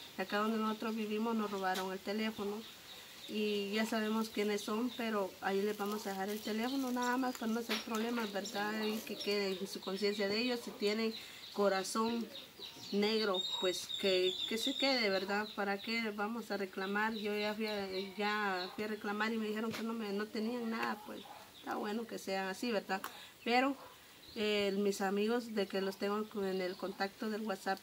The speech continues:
por favor, ya no me vayan a contactar en ese número de teléfono que, del WhatsApp,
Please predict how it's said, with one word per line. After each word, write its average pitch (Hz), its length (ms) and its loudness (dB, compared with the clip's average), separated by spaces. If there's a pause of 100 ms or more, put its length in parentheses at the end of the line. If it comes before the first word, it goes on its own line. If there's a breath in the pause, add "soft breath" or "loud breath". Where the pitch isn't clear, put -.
por 190 120 -4
favor, 190 400 -2
ya 185 120 -2
no 190 160 0
me 185 160 0
vayan 180 400 -2
a 180 120 -2
contactar 185 640 -2
en 180 160 -2
ese 165 200 -4
número 170 280 -4
de 175 140 -4
teléfono 190 600 -2
que, 175 500 -6 (260)
del 175 140 2
WhatsApp, 196 340 -4